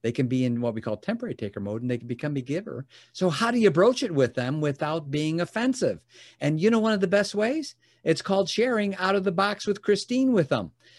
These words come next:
Send them a copy and say, "You know what? I thought this is a great podcast. This Christine's got this great thing. And I just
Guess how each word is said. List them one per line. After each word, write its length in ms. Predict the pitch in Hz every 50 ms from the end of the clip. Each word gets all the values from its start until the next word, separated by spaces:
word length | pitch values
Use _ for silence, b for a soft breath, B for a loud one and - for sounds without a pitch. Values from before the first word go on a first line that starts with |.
| b b b b b
Send 500 | - - - - - 196 190 208 226 233
them 200 | 233 254 254 254
a 80 | 277 262
copy 420 | 254 - 190 180 180 185 226 220
and 100 | 214 196
say, 160 | - - 190 185
"You 160 | 185 190 233
know 100 | 247 247
what? 140 | 254 254 -
I 160 | - 196 226 226
thought 260 | - - 175 175 -
this 200 | 190 185 - -
is 80 | 160 135
a 80 | 117
great 360 | 107 - - 139 170 220 208 -
podcast. 760 | - - 160 147 147 139 - - 147 143 147 151 151 - -
This 160 | - - -
Christine's 680 | _ _ - 127 120 - - 160 170 170 170 156 -
got 180 | - 131 117 -
this 160 | 107 107 98
great 440 | _ - - 147 180 202 202 202 -
thing. 260 | 151 131 131 139 139 B B B B B B B
And 120 | 151 147
I 60 | 147
just 360 | 143 202 208 208 - - _